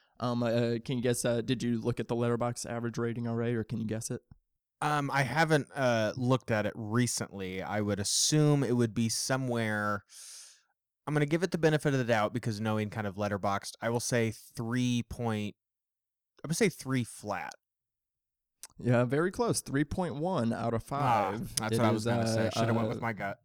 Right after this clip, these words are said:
Speaker 1: yeah, it was, uh, just, uh, just makes the fresh rating in there. And, uh, you know, this was my pick for the month. Uh, this actually was my, um, y-, I talked about it, uh,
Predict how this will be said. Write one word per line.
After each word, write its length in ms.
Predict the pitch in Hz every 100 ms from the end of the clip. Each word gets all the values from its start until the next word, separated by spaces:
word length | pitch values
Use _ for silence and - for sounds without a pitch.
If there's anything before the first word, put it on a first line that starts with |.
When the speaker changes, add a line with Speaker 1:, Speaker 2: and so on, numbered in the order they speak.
| _
Speaker 1:
yeah, 220 | - 123 104
it 100 | 120
was, 180 | 117
uh, 220 | 113 110 113
just, 320 | 120 160 -
uh, 180 | 147 127
just 240 | 123 165
makes 220 | 151 135
the 80 | -
fresh 380 | 113 117 117 -
rating 460 | 120 113 113 113 110
in 260 | 113 113
there. 280 | 117 113 117 - _ _ -
And, 260 | 123 120
uh, 360 | 113 113 110 110 -
you 120 | 120
know, 140 | 113
this 220 | 110 123 -
was 100 | 196
my 300 | 120 107 110
pick 360 | - - -
for 240 | - 123 117
the 120 | 107
month. 520 | 104 117 139 160 - -
Uh, 380 | 117 113 113 110 -
this 300 | 120 139 -
actually 540 | 120 123 - 135 120
was 480 | 117 110 110 113 110
my, 440 | 117 113 110 113 113 _ _ _
um, 360 | - 117 110 110 - _ - - - -
y-, 140 | 127
I 180 | 123 123
talked 360 | 120 - 156 -
about 300 | 151 147 151
it, 200 | 160 -
uh, 260 | 113 113